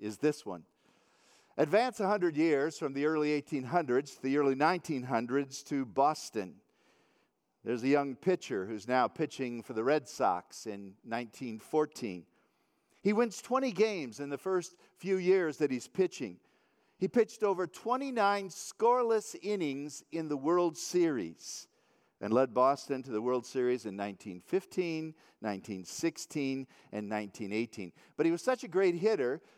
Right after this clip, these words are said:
that they put him out in the outfield. And in nineteen nineteen, he led the majors in home runs. But Harry Frazee,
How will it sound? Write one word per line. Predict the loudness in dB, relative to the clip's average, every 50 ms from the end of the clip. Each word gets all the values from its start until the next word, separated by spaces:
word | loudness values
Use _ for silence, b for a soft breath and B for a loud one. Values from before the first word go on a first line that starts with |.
| b 0
that | 0 0
they | 2 0 -2
put | -2 0 -2 0 0
him | -2 -4 -6 -8 -2
out | 0 0 2 2
in | 0 -2
the | 0 0 2
outfield. | 2 0 0 -2 -4 -4 -2 -2 -2 -6 -10 _ _ _ _ _ _ _ _ _ _ _ _ _ -4
And | 0 0 2
in | 2
nineteen | 2 2 0 0 -4 -6 -6 -4 -2 0
nineteen, | 0 0 0 -2 -6 -6 -4 -4 -4 -4 -4 -6 -8 b b b b
he | -2 2
led | 4 4 4 4 2
the | 0 -4
majors | 0 2 2 2 2 0 -4 -6 -6 -6 -6 -8
in | -8 -6 -6 -6
home | -2 0 2 2 2 4
runs. | 4 4 4 4 4 2 0 -6 -14 _ -20 -20 -18 -18 -18 -18 -20 _ b b b b b b b b b b b b b b b b b b b _ _ _ _ _ _ _
But | 0 0 0
Harry | 2 4 4 6 6 4 4 2
Frazee, | -2 -8 -10 -10 -6 -2 2 2 4 4 4 2 0 -4